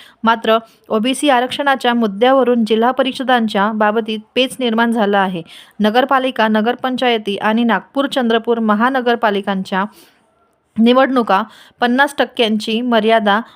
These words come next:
ओलांडली असली तरी न्यायालयाच्या अंतिम निर्णयाचा अधीन राहून घेण्यास परवानगी मिळाली आहे. मात्र, राज्य निवडणूक आयोगाने सुप्रीम कोर्टात मोठं पाऊल उचललं आहे. राज्यातील जिल्हा परिषद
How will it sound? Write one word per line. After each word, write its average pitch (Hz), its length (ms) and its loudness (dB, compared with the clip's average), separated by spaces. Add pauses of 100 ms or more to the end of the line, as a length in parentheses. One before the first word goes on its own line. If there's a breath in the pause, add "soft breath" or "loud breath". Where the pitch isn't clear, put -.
(100)
ओलांडली 233 440 2
असली 240 280 -2 (100)
तरी 190 340 0
न्यायालयाच्या 247 760 2
अंतिम 220 320 0
निर्णयाचा 226 600 0 (200)
अधीन 226 460 0
राहून 214 320 0
घेण्यास 226 420 0
परवानगी 208 440 2
मिळाली 202 380 0
आहे. 175 240 -2 (580 loud breath)
मात्र, 240 380 2 (300 loud breath)
राज्य 214 360 2
निवडणूक 277 520 0
आयोगाने 233 520 0
सुप्रीम 262 380 -4
कोर्टात 240 460 2
मोठं 226 260 0
पाऊल 240 340 0
उचललं 226 380 -2
आहे. 175 260 -2 (360 loud breath)
राज्यातील 247 680 -2
जिल्हा 226 340 -2
परिषद 247 460 -2